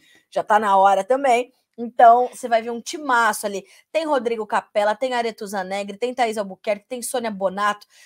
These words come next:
tem Rochelle Tomazelli, tem um timão de, de influenciadores do agro, de personalidades que apoiaram conosco essa iniciativa de continuar registrando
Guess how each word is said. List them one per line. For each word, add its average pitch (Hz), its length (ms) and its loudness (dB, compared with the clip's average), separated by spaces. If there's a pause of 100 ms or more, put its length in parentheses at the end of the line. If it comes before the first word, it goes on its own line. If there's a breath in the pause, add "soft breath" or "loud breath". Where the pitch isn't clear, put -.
(200 soft breath)
tem 269 580 2
Rochelle 233 480 0
Tomazelli, 214 460 -2
tem 523 340 0
um 494 60 -8
timão 302 680 2 (260 soft breath)
de, 226 300 -4
de 214 140 -8
influenciadores 226 720 -4
do 185 160 2
agro, 226 360 6
de 202 120 -12
personalidades 220 1040 -4
que 247 240 -12 (240 loud breath)
apoiaram 254 580 4
conosco 240 480 -4
essa 220 220 -4
iniciativa 220 680 -8
de 208 120 -12
continuar 240 480 -4
registrando 214 600 -8